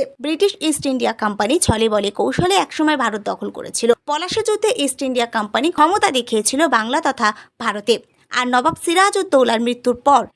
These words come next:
স্বাধীন ভারতের স্বপ্ন একেবারে শেষ। একশো বছরে সোনার ভারতকে লুটেছিল কোম্পানি এবং তার কর্মচারীরা।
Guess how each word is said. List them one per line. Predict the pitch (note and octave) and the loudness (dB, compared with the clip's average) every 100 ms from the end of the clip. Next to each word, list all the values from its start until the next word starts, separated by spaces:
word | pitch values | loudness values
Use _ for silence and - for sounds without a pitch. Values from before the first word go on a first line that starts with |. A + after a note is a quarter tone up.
| _ | _
স্বাধীন | - D4 C#4 F4+ | -4 -2 0 -2
ভারতের | F#4+ D#4 D4+ C#4 | -2 -4 -4 -6
স্বপ্ন | - G#3 A#3+ F4+ | -6 -8 -4 -2
একেবারে | A#3+ G#3 E3 F#3+ | -4 -8 -12 -12
শেষ। | - C4 A3 - - - D#4+ | -2 0 0 -4 -6 -4 -2
একশো | - A#4 | 0 0
বছরে | A4+ A4 G#4+ A#3 B3 | 0 -2 -2 -2 -4
সোনার | - B3+ C4 C#4+ - - | -6 -2 -2 -2 -8 -12
ভারতকে | - B3 E4+ - F3+ - _ | -2 0 -2 -4 -12 -12 _
লুটেছিল | B3+ D#4 E4 F4 A#3+ B3+ - | -2 -2 0 -2 -4 -6 -4
কোম্পানি | D4+ D#4 F#4+ A#4 D#4+ | -2 0 0 0 0
এবং | D4+ D4 | 0 -2
তার | C#4+ B3+ | -4 -6
কর্মচারীরা। | A#3+ G3 G3+ G#3+ G#3 G#3 | -6 -8 -8 -10 -6 -4